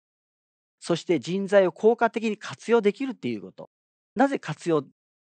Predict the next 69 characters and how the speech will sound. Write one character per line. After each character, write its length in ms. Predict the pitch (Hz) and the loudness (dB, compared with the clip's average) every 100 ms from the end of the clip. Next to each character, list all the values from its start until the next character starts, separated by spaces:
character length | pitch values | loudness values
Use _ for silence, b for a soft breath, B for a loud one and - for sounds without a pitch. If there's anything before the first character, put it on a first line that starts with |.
| _ | _
効 160 | 160 | -2
果 120 | 147 | -2
的 200 | 135 135 | -4 -6
に 80 | 135 | -6
活 240 | 127 117 123 | -6 -4 -4
用 60 | |
で 100 | 110 | -4
き 100 | 113 | -6
る 80 | 113 | -6
か 80 | 107 | -8
っ 40 | |
て 100 | - | -12
い 80 | 92 | -16
う 40 | 87 | -10
と、 240 | 113 95 b b b b | -8 -8 b b b b
こ 160 | - | 0
の 140 | 247 262 | 0 0
方 340 | - - 143 | -2 6 8
は 260 | 110 95 - b b | 8 2 -4 b b
こ 280 | - 202 247 | 2 4 4
う 40 | |
い 60 | 240 | 0
っ 40 | |
た 200 | - 240 | 4 6
も 120 | 175 | 6
う 20 | 110 | 2
ラ 160 | 208 | 0
イ 60 | 277 | 0
セ 100 | - | -2
ン 60 | 233 | -6
ス 80 | 92 | -8
を 80 | |
取 180 | - 226 | -6 -6
っ 60 | - | -4
た 100 | 110 | -8
よ 120 | 80 | -10
ね。 160 | 92 104 _ _ _ _ _ | -12 -16 _ _ _ _ _
こ 240 | _ 220 240 | _ 0 0
う 80 | 247 | 0
い 40 | |
っ 20 | |
た 180 | - 208 | -2 -2
知 160 | - 269 | -2 -10
識 220 | - 131 | -10 -4
が 100 | 120 | -2
も 80 | 110 | -2
う 20 | |
深 220 | - 190 | -4 0
ま 60 | 269 | 0
っ 100 | - | 0
て 120 | 147 | -4
る 80 | 113 | -4
よ 100 | 98 | -6
ね 100 | 110 | -8
っ 60 | - _ | -10 _
て 100 | 175 | -2
な 120 | 214 | -2
っ 60 | 294 | 0
た 100 | - | 0
時 240 | 269 277 226 | 0 -2 -2
に、 140 | 131 b b | -4 b b
こ 160 | - 185 | -2 0
の 120 | 214 - | 2 0
ポ 100 | - | -4
ジ 120 | 165 | -2
シ 120 | 208 147 | -2 -4
ョ 80 | |
ン 120 | 107 110 | -4 -6
に 200 | 135 | -8